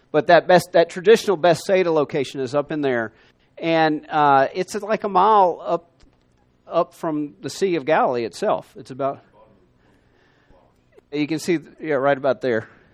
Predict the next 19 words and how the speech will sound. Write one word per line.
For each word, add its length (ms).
Uh, 300
it's 180
about 260
a 40
mile 400
up 160
there, 380
and 340
so 320
it 160
would 160
fit 380
that 200
fishermen 600
could 240
go 240
up 180
the 80
river 460